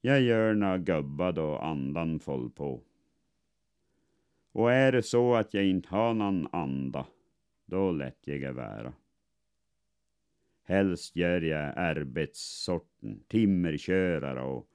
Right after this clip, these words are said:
flyttare och töcke. Jag har högvis tå dem upp på botten.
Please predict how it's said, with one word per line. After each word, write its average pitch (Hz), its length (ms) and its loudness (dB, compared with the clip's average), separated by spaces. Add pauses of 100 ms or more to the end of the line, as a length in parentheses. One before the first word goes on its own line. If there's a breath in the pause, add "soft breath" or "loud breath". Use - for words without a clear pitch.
(200)
flyttare 90 840 -2
och 60 180 -6
töcke. - 400 -14 (1200)
Jag 76 140 -4
har 85 320 2
högvis 80 840 0
tå 80 260 -2
dem 69 200 -4
upp 65 180 -8
på 65 100 -8
botten. - 520 -8